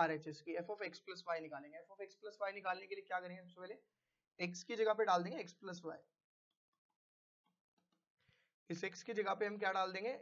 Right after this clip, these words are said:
x plus y डाल देंगे। तो क्या हो जाएगा, सब जगह हो जाएगा x plus y, cos x plus y minus sin x plus y zero, zero, one, क्योंकि ये तो constant है, इनमें तो कोई value नहीं डलेगी।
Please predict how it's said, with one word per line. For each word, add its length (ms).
x 160
plus 240
y 80
डाल 160
देंगे। 100
तो 60
क्या 180
हो 140
जाएगा, 220
सब 180
जगह 180
हो 80
जाएगा 200
x 200
plus 280
y, 100
cos 340
x 300
plus 280
y 180
minus 540
sin 340
x 340
plus 240
y 180
zero, 380
zero, 240
one, 280
क्योंकि 180
ये 60
तो 180
constant 380
है, 100
इनमें 160
तो 60
कोई 140
value 240
नहीं 120
डलेगी। 320